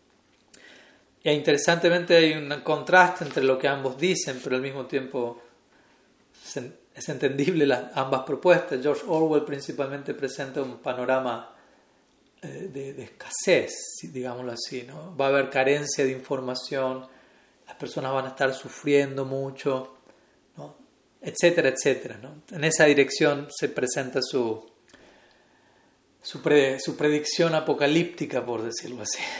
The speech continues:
<laughs> Ahora, interesantemente, en el caso de Aldous Huxley, personalmente me inclino más en esta dirección, él presenta otra variante apo-, de apocalipsis. Él dice, "No, no va a haber carencia de información, va a haber exceso de información",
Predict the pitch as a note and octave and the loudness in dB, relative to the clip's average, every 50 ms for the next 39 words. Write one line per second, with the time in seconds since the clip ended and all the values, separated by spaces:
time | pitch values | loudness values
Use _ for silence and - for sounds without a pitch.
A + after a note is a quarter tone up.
0 | - - A#2+ G2 - _ _ _ _ _ _ _ _ _ - D3+ C#3+ C#3+ C#3+ - | -12 -12 -14 -16 -16 _ _ _ _ _ _ _ _ _ -2 -2 0 0 0 0
1 | D3 C#3+ C#3 - D#3+ D3+ D3+ C#3+ D#3+ D3+ D3+ D#3 C#3+ - D#3 C#3 C3 C3 B2+ B2+ | 0 2 2 2 2 0 0 0 -2 -2 -2 -4 -4 -4 -2 -2 -2 -2 -4 0
2 | - D3 D3+ D#3 - D#3 C#3+ C3+ B2+ C3 C#3 C#3+ C#3 C#3 C3 C3 - - G#3+ G#3+ | 2 2 2 2 0 0 2 4 6 6 4 4 2 2 0 0 0 -2 -4 -4
3 | - - - C3 B2 A#2+ A#2+ B2+ D#3 G3 A3 A3 F3 - - B2+ A#2+ - D3+ C#3+ | -4 -2 0 0 2 2 0 -2 -4 -8 -12 -14 -14 -10 -10 -10 -10 -10 -12 -12
4 | C#3 C#3 C3+ C3 D3+ C3+ B2 B2+ A#2+ - - - _ - G3+ G#3 - - - - | -12 -12 -12 -10 -8 -6 -6 -6 -8 -10 -16 -20 _ -20 -20 -20 -20 -20 -20 -18
5 | D#3 B2 - - C#3 C3 B2+ B2 B2+ B2+ - - C3 C#3 E3 E3 - - C#3+ B2 | -16 -14 -6 -4 -2 -2 -2 -2 -4 -4 -4 -4 -4 -4 -4 -4 -2 -2 0 0
6 | B2 B2 - - E3+ D3 C3 B2 - - - D3 D3 - D#3 D3 - F3 D3+ - | -2 -4 -4 -6 -6 -6 -6 -8 -10 -8 -8 -6 -4 -4 -6 -4 -6 -8 -6 -6
7 | D#3+ D3+ D#3 F3 G3+ G#3+ - - F#3 D#3+ D3 C#3 C3+ C3+ C3 C3 C3 - D3 C3 | -4 0 4 4 4 4 4 2 4 4 4 4 4 4 2 0 -2 -4 -6 -6
8 | B2 B2+ - - - _ _ _ _ _ _ _ _ - A#2+ - D#3+ - - D3+ | -6 -8 -10 -14 -20 _ _ _ _ _ _ _ _ -20 -12 -10 -8 -8 -4 -4
9 | C#3+ B2+ - - B2+ - C3 B2+ C3 B2+ B2+ - - - A2+ - - - - - | -4 -4 -4 -6 -4 0 2 2 2 0 -2 -6 -10 -10 -10 -14 -14 -18 -20 -20
10 | - - - - _ _ _ _ _ _ - D#3 - - F#3 F#3+ A3 - C#3+ C3 | -20 -20 -20 -20 _ _ _ _ _ _ -12 -10 -4 -4 -2 0 0 0 0 -2
11 | - - - - E3 F3 F#3 F#3+ G3 G#3 G#3+ G#3+ G#3+ F#3+ - - - - - _ | -6 -12 -12 -6 -2 2 6 8 8 8 10 8 8 6 4 0 -8 -16 -20 _
12 | _ _ _ _ _ - E3 D3 C#3+ D3 C#3+ C#3+ C#3 - C#3+ C#3 C3+ C3 - D3+ | _ _ _ _ _ 0 2 4 4 4 2 0 -2 -2 -2 -2 -2 -4 -6 -6
13 | C3+ C3 C3 C3 B2+ - - C#3 B2+ B2 B2 C3 C3 C3+ D3 C#3+ C#3+ - - - | -6 -4 -6 -6 -6 -6 -6 -4 -4 -2 0 2 2 4 4 2 0 -2 -2 -6
14 | - - D3 C#3+ C3+ C#3 - C3+ A#2+ A#2 A2+ - - - - D#3 D#3 D3 C3 - | 0 2 2 2 2 0 -2 -4 -4 -4 -6 -10 -14 -16 -18 -16 -16 -18 -16 -16
15 | - - D3+ C3 | -16 -16 -16 -18